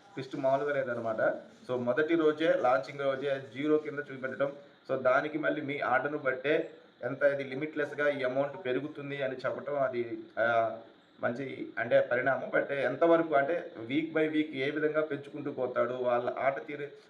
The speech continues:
అంటే, ఆ, ఎలా కన్సిడర్ చేస్తాడు అంటే పద్నాలుగు మంది ఆట తీరా, లేకపోతే ఇండివిడ్యువల్‌గా కొంతమంది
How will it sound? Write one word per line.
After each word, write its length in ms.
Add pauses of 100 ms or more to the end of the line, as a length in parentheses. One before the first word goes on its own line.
(100)
అంటే, 300 (160)
ఆ, 20
ఎలా 420
కన్సిడర్ 480
చేస్తాడు 320
అంటే 180 (340)
పద్నాలుగు 400
మంది 360
ఆట 280
తీరా, 340
లేకపోతే 400
ఇండివిడ్యువల్‌గా 680
కొంతమంది 540